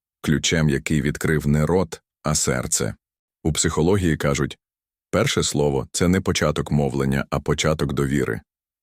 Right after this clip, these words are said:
Іноді, щоб зрушити з місця, не потрібні гучні промови, складні вправи чи програми. Потрібна лише одна людина, яка зробить щось щиро, не під тиском, не за планом.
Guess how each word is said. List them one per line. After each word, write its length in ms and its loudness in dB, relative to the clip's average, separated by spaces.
Іноді, 380 4
щоб 240 0
зрушити 500 0
з 80 -2
місця, 360 0
не 140 2
потрібні 480 0
гучні 400 0
промови, 600 0
складні 480 0
вправи 460 0
чи 160 -2
програми. 600 0
Потрібна 400 2
лише 280 0
одна 280 2
людина, 400 0
яка 260 0
зробить 380 2
щось 300 0
щиро, 520 0
не 140 4
під 220 -2
тиском, 500 -2
не 140 2
за 140 0
планом. 480 -2